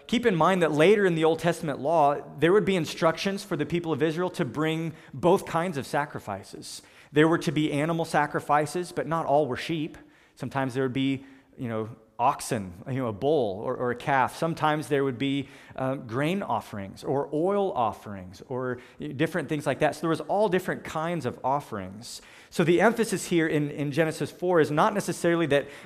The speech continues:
God is rejecting the fruit of the ground as a suitable offering. It rather reveals that God is rejecting the one who brought it.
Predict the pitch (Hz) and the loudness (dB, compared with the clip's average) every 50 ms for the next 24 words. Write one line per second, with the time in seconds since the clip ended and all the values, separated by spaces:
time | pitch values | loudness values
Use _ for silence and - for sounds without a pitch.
0 | - 147 156 160 180 180 185 143 131 160 143 113 107 143 170 175 175 190 185 165 | 4 8 10 12 12 10 10 6 4 2 2 4 6 6 6 6 6 4 2 2
1 | 151 135 - - - 175 175 156 131 120 113 135 151 151 143 135 120 117 127 123 | 2 0 0 0 0 0 2 2 0 0 2 2 4 4 4 4 4 4 2 0
2 | 131 123 - - 139 117 120 120 - 123 127 131 131 - 127 117 101 95 95 - | -2 -4 -4 -4 -2 -2 -2 -2 0 0 0 0 -2 -2 -6 -6 -6 -8 -10 -14
3 | - - - - - - - _ _ _ _ _ - _ _ - 143 131 123 135 | -20 -20 -20 -20 -20 -20 -20 _ _ _ _ _ -20 _ _ -6 -6 -4 -4 2
4 | 143 175 190 180 175 156 147 131 117 135 135 127 107 120 127 101 127 135 147 147 | 6 6 6 6 6 4 4 2 2 0 0 0 -2 -4 -4 0 0 2 2 0
5 | 135 - 131 110 98 92 131 139 135 139 - 135 127 113 123 110 104 101 107 120 | -2 -4 -6 -8 -4 -2 -2 -2 -2 -2 -4 -6 -4 -4 -4 -4 -4 -4 -4 -4
6 | 131 131 131 131 127 98 113 120 107 98 110 107 104 104 101 92 - - - - | -2 -2 -2 -4 -6 -8 -8 -10 -10 -8 -6 -6 -6 -6 -6 -8 -10 -14 -18 -20
7 | - | -20